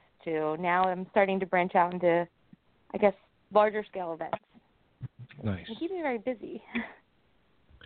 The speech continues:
Speaker 2: Well, I, I mean, people got, I, I can't
Speaker 1: Mm-hmm.
Speaker 2: wait to, like, have my wife do this recipe that you did for us in the magazine, um,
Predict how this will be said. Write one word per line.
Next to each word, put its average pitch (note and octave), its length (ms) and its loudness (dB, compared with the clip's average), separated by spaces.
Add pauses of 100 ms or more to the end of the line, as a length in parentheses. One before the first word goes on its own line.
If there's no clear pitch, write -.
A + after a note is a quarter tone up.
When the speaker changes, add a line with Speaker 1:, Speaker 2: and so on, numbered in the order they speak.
(320)
Speaker 2:
Well, C3+ 120 8
I, C3+ 400 0
I C#3+ 60 4
mean, C#3 180 6
people C#3+ 380 4
got, A2+ 260 2
I, A2+ 180 0
I C3+ 40 4 (180)
can't - 180 6
Speaker 1:
Mm-hmm. G#2 100 2
Speaker 2:
wait A#2 180 2 (120)
to, G#2 120 -12
like, G2 160 -14 (500)
have A2+ 280 -2
my G#2+ 120 0
wife G#2+ 320 0
do G2+ 120 2
this G2 240 -4
recipe G2+ 440 -2
that G2 140 -2
you G2+ 120 -6
did G2+ 200 0
for G#2 100 -2
us F#2 120 -4
in G#2 60 -4
the F#2+ 60 -4
magazine, F2+ 540 -8 (500)
um, G2 440 6